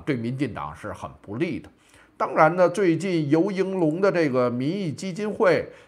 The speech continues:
他们搞的民调有很多数据也都比较奇怪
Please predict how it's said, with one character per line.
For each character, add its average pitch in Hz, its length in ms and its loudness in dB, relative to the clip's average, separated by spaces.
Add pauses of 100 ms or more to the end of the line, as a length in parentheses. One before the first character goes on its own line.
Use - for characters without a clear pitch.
他 175 100 2
们 170 140 -2
搞 82 180 -6
的 95 140 -8
民 123 260 -6
调 131 400 6
有 131 160 0
很 101 320 -4
多 160 160 0
数 185 280 -4
据 - 180 -4
也 - 80 -4
都 143 140 -4
比 160 160 -10
较 110 180 -2
奇 - 280 -8
怪 160 280 4